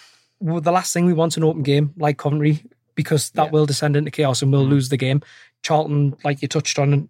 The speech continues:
Speaker 1: earlier on, there are, um, they've got some very good attacking players. Lyle Taylor,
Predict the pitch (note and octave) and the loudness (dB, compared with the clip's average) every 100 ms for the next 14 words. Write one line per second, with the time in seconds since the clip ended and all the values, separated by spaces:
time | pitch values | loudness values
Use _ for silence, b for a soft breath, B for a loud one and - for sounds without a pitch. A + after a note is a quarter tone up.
0 | - D#3 D3 C#3 D3 C#3+ C#3+ D3 D3+ D3+ | -2 0 2 2 2 0 -2 -2 0 0
1 | D3+ D3 C#3+ C3+ C3 - _ _ _ D3 | 0 0 2 0 -2 -6 _ _ _ -6
2 | C3+ D#3 - D3 D3 D3+ C#3+ D3 C#3+ - | -4 -4 -4 -2 2 2 2 0 -2 -4
3 | - - C3+ D3 C#3 C#3 C3+ C#3 C#3 D3+ | -10 -10 -6 -2 0 0 -2 -2 -4 -2
4 | C#3+ C#3+ | 0 -2